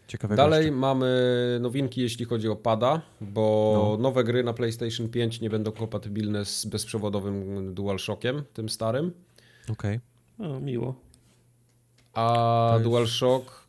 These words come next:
Speaker 2: będzie i te wszystkie licencjonowane kontrolery, pamiętacie, Hori chyba zrobiło swojego
Speaker 3: Mhm.
Speaker 2: pada i jeszcze, jeż-, jeszcze jednak, e, nie wiem, czy Razer nie robił jakiegoś pada do PlayStation
Speaker 1: Tak,
Speaker 2: też.
Speaker 1: tak, tak, tak,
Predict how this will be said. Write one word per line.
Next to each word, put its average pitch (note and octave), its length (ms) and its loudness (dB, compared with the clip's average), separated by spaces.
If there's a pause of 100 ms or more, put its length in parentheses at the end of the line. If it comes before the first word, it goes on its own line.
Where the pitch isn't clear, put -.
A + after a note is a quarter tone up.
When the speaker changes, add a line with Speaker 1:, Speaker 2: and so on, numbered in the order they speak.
Speaker 2:
będzie A2 840 0
i A2+ 200 0
te A2+ 120 -4
wszystkie B2 320 -2
licencjonowane A#2 720 2
kontrolery, A2+ 540 0
pamiętacie, A2 440 -2
Hori C3+ 300 -4
chyba A#2+ 220 -6
zrobiło G#2+ 640 -2
swojego G#2+ 340 -4
Speaker 3:
Mhm. G#2+ 260 0
Speaker 2:
pada G2 220 0
i G2 120 -8
jeszcze, G2 460 -6
jeż-, F#2+ 240 -8
jeszcze G2 200 -8
jednak, F2+ 280 -10
e, F#2 600 -12
nie G2+ 60 -8
wiem, F#2 120 -8
czy F#2+ 140 -10
Razer F#2 360 -8
nie F#2 120 -8
robił F#2 260 -12
jakiegoś F#2+ 360 -16
pada F#2 280 -12
do F#2 120 -16
PlayStation G2+ 640 -8
Speaker 1:
Tak, G2 120 -16
Speaker 2:
też. - 240 -14
Speaker 1:
tak, - 160 -8
tak, - 200 -8
tak, G2+ 120 -10